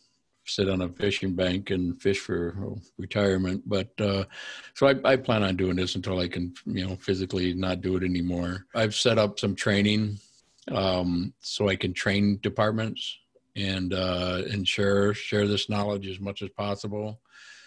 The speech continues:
in high hopes that, you know, we can get more people trained. And, um, and that's where a lot of these departments, they buy the equipment and they let it sit on shelves until they need it, and then they don't know how to use it.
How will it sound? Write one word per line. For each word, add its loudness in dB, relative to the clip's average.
in -4
high 2
hopes 0
that, 0
you -2
know, 0
we 0
can 0
get 0
more 2
people -2
trained. -4
And, -8
um, -4
and 0
that's -2
where 0
a 4
lot 6
of 4
these 0
departments, 2
they -2
buy 4
the 6
equipment 0
and -2
they -2
let 0
it 0
sit 2
on 0
shelves 0
until -2
they 0
need 4
it, 0
and -6
then -2
they -2
don't -2
know -2
how -2
to -2
use -2
it. -8